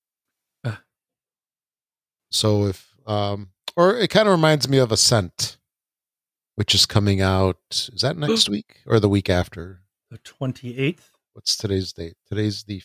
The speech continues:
Speaker 1: It's gonna
Speaker 2: fifteenth.
Speaker 1: be, uh, uh, two weeks
Speaker 2: Two
Speaker 1: from
Speaker 2: weeks?
Speaker 1: yesterday.
Speaker 2: Yeah, okay.
Speaker 1: So
Speaker 2: It sorta reminds me of, of that.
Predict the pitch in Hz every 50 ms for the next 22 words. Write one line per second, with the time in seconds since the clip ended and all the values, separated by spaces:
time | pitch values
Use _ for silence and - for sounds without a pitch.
0 | _ - 95 156 147 - - 190 170 156 143 151 156 151 147 143 139 131 131 127
1 | 127 123 120 117 - _ _ _ _ _ _ _ - 135 120 - - - 190 175
2 | 175 143 104 101 110 131 123 120 120 117 - - 127 113 113 110 107 104 - _
3 | 92 87 87 85 _ _ 104 _ _ 82 82 _ _ _ _ _ _ _ _ _
4 | _ _ _ _ _ _ _ _ _ _ _ _ _ _ _ _ _ - - _
5 | _ - - 147 - - - 220 208 190 190 165 151 139 131 123 127 127 117 107
6 | 110 113 110 107 104 101 95 - - 104 101 90 90 92 92 92 90 87 -